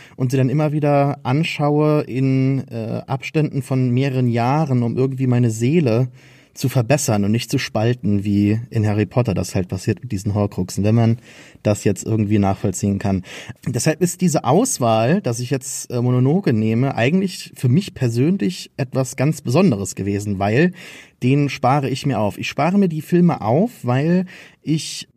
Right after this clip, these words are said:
in meinem Leben bereits schon sehr viel Anime gesehen habe und daher weiß, dass Anime, wie natürlich alles andere, sehr viel Schlechtes und sehr viel Mittelmaß hat und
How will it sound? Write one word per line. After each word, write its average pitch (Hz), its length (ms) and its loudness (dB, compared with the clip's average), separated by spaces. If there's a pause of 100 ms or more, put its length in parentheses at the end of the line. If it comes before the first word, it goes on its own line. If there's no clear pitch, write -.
(180)
in 151 180 0
meinem 147 380 2
Leben 175 340 2
bereits 143 320 -2
schon 151 160 -4
sehr 156 180 0
viel 208 380 -4
Anime 175 460 2
gesehen 156 440 0
habe 151 300 0
und 131 320 0
daher 117 320 0
weiß, 117 300 -2
dass - 280 -6
Anime, 127 580 0 (440)
wie 127 80 2
natürlich 120 400 0
alles 107 240 -4
andere, 156 800 2
sehr 127 180 0
viel 117 400 0
Schlechtes 135 720 -4
und 127 120 0
sehr 120 100 -2
viel 120 140 0
Mittelmaß 165 640 2
hat 170 160 0
und 131 300 0